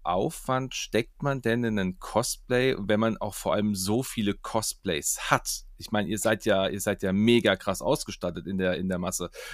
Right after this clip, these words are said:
Also, ich hab jetzt, Bosk hab ich gerade angesprochen, ich finde den unglaublich gut. Ich sehe dann aber auch eine Bo-Katan, das hast du ja, Bettina, auf Insta auch sehr offen auch gezeigt, wie so dein Fortschritt ist.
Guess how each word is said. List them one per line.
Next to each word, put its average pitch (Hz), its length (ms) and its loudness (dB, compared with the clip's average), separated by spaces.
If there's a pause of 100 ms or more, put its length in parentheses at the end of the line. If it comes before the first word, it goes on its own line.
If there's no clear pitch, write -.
Also, 110 360 6 (360)
ich 120 200 -4
hab 113 140 4
jetzt, - 380 0 (180)
Bosk 135 320 8
hab 131 120 2
ich - 100 -8
gerade 120 240 2
angesprochen, 117 500 -2
ich 104 160 -6
finde 107 300 -2
den 104 180 -2
unglaublich 131 720 0
gut. 120 380 -4
Ich 107 180 -8
sehe 117 220 2
dann 110 160 2
aber 107 240 2
auch 107 200 2 (300)
eine 110 80 2
Bo-Katan, 117 580 4
das - 160 -2
hast 110 200 -2
du - 20 -2
ja, 110 140 4
Bettina, 107 560 0
auf 101 180 -8
Insta 110 300 0
auch 98 140 4
sehr 104 280 2
offen 117 320 0
auch 98 240 0
gezeigt, 135 560 2
wie 113 220 -4
so 110 140 -2
dein 104 220 2
Fortschritt 143 460 0
ist. - 320 -4